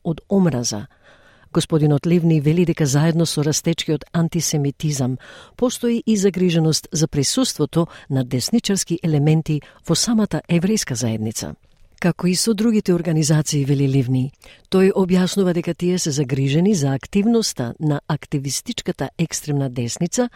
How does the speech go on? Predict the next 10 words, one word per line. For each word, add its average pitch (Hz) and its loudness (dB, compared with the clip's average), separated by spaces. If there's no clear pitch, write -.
вклучувајќи 247 0
го 185 0
и 175 2
нејзиниот 170 2
обид 190 2
да 156 -2
се 147 -2
инфилтрира 180 0
и 208 2
регрутира 175 2